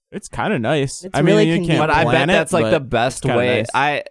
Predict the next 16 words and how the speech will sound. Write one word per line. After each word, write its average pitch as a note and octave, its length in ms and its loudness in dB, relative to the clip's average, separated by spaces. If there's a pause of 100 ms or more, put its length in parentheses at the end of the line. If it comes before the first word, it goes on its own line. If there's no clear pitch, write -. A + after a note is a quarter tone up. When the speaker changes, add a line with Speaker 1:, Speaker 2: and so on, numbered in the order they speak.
(300)
Speaker 3:
I D3 80 2
was D#3 160 -2
thinking, D#3 280 -4
like, B2 200 -2
how F3+ 420 -2
would G#3 140 0
a D3 40 -4
kid C#3 320 -4
do G#2 200 -4
this? F2 380 -8 (100)
Speaker 1:
Yeah. E2+ 320 -8
Speaker 3:
'Cause D3+ 140 -8
it's D#3+ 140 -8
not A#3+ 200 -2
like G#3+ 320 -4 (680)
it's - 300 -10